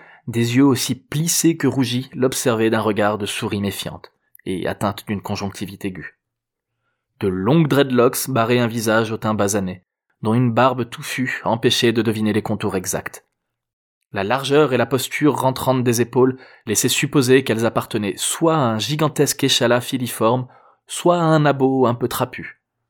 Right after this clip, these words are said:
Jérôme songea à une réponse du type : « Ouais, c'est moi, j'ai dû changer d'identité, ça a pris un peu de temps. » Une réplique aussi nulle aurait certainement plu à ses amis du début de la fac,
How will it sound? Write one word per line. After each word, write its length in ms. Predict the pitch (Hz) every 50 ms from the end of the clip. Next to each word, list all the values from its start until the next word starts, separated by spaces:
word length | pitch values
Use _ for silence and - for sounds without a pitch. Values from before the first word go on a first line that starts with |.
| _ _ _ _ _ _ _ _ _ _ _ _ _ _ _ _ _ _
Jérôme 340 | - - - 113 135 151 151
songea 500 | 143 - 151 127 104 123 123 131 127 117
à 60 | 113
une 140 | 113 110 110
réponse 380 | 107 98 - - 117 117 113 107
du 100 | 117 104
type : « 260 | - - 107 - _ _ _ _ _ _ _ _
Ouais, 240 | - - 170 180 180
c'est 140 | 175 - 165
moi, 180 | 143 139 135 143
j'ai 120 | 117 127 131
dû 80 | 131
changer 260 | 131 131 147 143 143 143
d'identité, 680 | 143 147 139 135 - 147 131 - 131 123 - _ _ _
ça 160 | - 95 -
a 40 | -
pris 180 | - 127 139
un 40 | 131
peu 120 | 127 131
de 60 | 127 -
temps. » 280 | _ - 104 - _ _ _ _ _ _ _ _ _ _ _ _ _ _ _ _ _ _ _ - -
Une 80 | 127 113
réplique 440 | 104 127 123 127 - 135 123 - 131
aussi 240 | 123 120 - -
nulle 240 | 123 117 117 120 117
aurait 140 | 110 101 104
certainement 600 | - - - - 95 - - - 127 127 123 117
plu 240 | - - - 123 123
à 60 | 117
ses 220 | - - 110 107
amis 200 | 110 107 117 117
du 120 | 113 110 110
début 240 | 110 104 104 110 101
de 60 | 107
la 60 | 107
fac, 360 | - - - 82 - - _